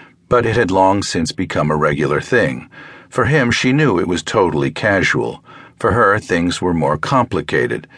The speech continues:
Sleeping with Hank as a means to an end was fine. She'd always been attracted to older men, powerful men, and when they had enough time, Hank could be a skilled and attentive lover. Intelligent, charming, attractive. She knew he liked her.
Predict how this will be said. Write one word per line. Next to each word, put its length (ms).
Sleeping 420
with 160
Hank 340
as 140
a 80
means 380
to 160
an 100
end 240
was 180
fine. 640
She'd 240
always 320
been 160
attracted 640
to 140
older 280
men, 520
powerful 520
men, 400
and 160
when 160
they 100
had 180
enough 300
time, 400
Hank 320
could 160
be 140
a 80
skilled 480
and 160
attentive 480
lover. 500
Intelligent, 800
charming, 720
attractive. 760
She 180
knew 160
he 140
liked 380
her. 260